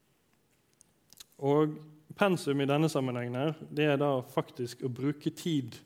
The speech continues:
på å lære seg den læren som Gud har gitt oss. Å ha samtaler med andre kristne, det er bra, men det kan aldri erstatte det å faktisk lese pensum.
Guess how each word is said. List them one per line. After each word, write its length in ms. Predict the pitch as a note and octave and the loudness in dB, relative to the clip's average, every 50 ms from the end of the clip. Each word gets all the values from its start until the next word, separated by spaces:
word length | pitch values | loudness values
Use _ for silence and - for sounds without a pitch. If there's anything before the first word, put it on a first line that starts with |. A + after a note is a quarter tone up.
| - _ - - - - - _ _ - | -20 _ -20 -20 -20 -20 -20 _ _ -2
på 100 | C#3+ C#3+ | 0 2
å 60 | C#3 | 4
lære 380 | C#3 C#3+ C#3+ D3+ D#3 E3+ D#3+ D#3 | 4 6 6 6 4 4 2 0
seg 220 | - C3 B2+ B2+ C3 | 0 -2 -2 0 0
den 240 | C#3 C#3 C#3 C3+ B2+ - - - - - - | 0 0 0 -2 -4 -8 -12 -14 -16 -8 -4
læren 480 | C3 C3 C3+ C#3 C#3 C#3 C#3+ C#3 C3 | 0 2 2 2 2 2 2 0 0
som 240 | B2 - C#3 C3 B2+ C3 C3+ C3+ C3 | -2 -4 -4 -4 -6 -6 -8 -10 -8
Gud 320 | C3+ C#3+ C#3+ C3 B2+ - - - - | -4 -2 -2 -2 -4 -6 -12 -8 -6
har 100 | B2+ C3 | -4 -4
gitt 220 | C3 C3 C3 - - | -4 -6 -8 -14 -18
oss. 120 | - - - - - _ _ _ _ _ _ - - - - - - _ _ _ _ | -18 -18 -20 -20 -20 _ _ _ _ _ _ -20 -20 -20 -20 -20 -20 _ _ _ _
Å 80 | C#3 C3+ | -4 -2
ha 80 | D#3 D3 | -2 -2
samtaler 640 | - - D#3 D#3+ E3+ D#3+ - F#3+ F3+ D#3 C#3+ C3 | 0 2 2 2 2 2 2 4 4 4 4 4
med 160 | C3 C3+ C3 C3+ | 2 0 0 0
andre 240 | C#3+ D3 D#3 D3 | 2 4 2 2
kristne, 460 | C3 C#3+ C#3 C3+ - - - C#3+ C#3 C3+ | 2 2 0 0 -2 -6 -4 -4 0 0
det 80 | C#3+ C3+ | 2 0
er 100 | C3 B2+ | 0 -2
bra, 360 | B2 C3 B2 C3+ C#3+ F3+ E3 - - - - - _ _ _ _ - _ _ _ _ - | -4 -4 -2 0 0 0 0 -4 -10 -20 -20 -20 _ _ _ _ -20 _ _ _ _ -4
men 100 | C#3 C#3+ | -2 -2
det 60 | C#3+ C#3 | 0 0
kan 120 | D3+ D3 | 0 0
aldri 380 | D3 C#3+ C#3+ D3 D3 D3+ E3 E3 | 2 2 2 2 2 4 2 2
erstatte 840 | C#3 C3 C3+ - - - D3+ D3 - - - - - B2+ B2+ B2+ C3 C#3 C#3+ | 2 2 0 -2 -4 -4 -4 -4 -4 -8 -16 -10 -8 -6 -6 -4 -6 -8 -10
det 220 | C3+ C3 C3+ C3+ C3+ | -6 -4 -2 0 0
å 100 | B2+ B2 | -2 -2
faktisk 600 | - C#3 C3+ - - - - B2+ A#2+ - - - | -2 -4 -6 -6 -10 -8 -8 -8 -8 -8 -6 -2
lese 480 | B2+ B2+ B2+ B2+ C3 C3 - - C#3 C3 | 2 4 4 4 2 0 -4 -4 -6 -4
pensum. 400 | - C3 B2 A#2 - - B2+ B2+ | -2 -4 -4 -4 -6 -10 -12 -14